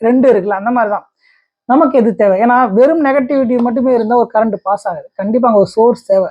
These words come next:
அந்த பாஸ்-, சோர்ஸ் தான் இந்த பாசிட்டிவிட்டி. அந்த பாசிட்டிவிட்டி எப்பவுமே கண்ணுக்கு தெரியாது. அந்த மாதிரி தான் நீங்க வந்து நல்ல விஷயங்களே பேசிட்டே போனாலும் அந்த நல்ல விஷயங்களை கடைபிடிக்கிற, ஃபாலோ பண்ற, பாதுகாக்க நினைக்க,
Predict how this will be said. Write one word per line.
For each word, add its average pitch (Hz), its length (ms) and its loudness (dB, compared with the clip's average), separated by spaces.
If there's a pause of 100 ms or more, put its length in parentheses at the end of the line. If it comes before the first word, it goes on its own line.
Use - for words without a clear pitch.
(120)
அந்த 185 260 -4
பாஸ்-, 220 300 0
சோர்ஸ் 254 360 0
தான் 233 200 -2
இந்த 185 220 -10
பாசிட்டிவிட்டி. 175 480 -10
அந்த 220 180 -2
பாசிட்டிவிட்டி 254 440 0
எப்பவுமே 240 420 2
கண்ணுக்கு 254 400 2
தெரியாது. 214 380 2 (120)
அந்த 220 160 0
மாதிரி 220 220 2
தான் 208 140 0 (460)
நீங்க 277 240 4
வந்து 285 240 4 (920)
நல்ல 214 280 2
விஷயங்களே 240 420 2
பேசிட்டே 233 400 0
போனாலும் 202 440 -4
அந்த 190 160 -10
நல்ல 208 280 -4
விஷயங்களை 208 680 -4 (480)
கடைபிடிக்கிற, 202 600 0 (540)
ஃபாலோ 240 360 2 (120)
பண்ற, 165 280 -10 (640)
பாதுகாக்க 240 520 2
நினைக்க, 180 340 -8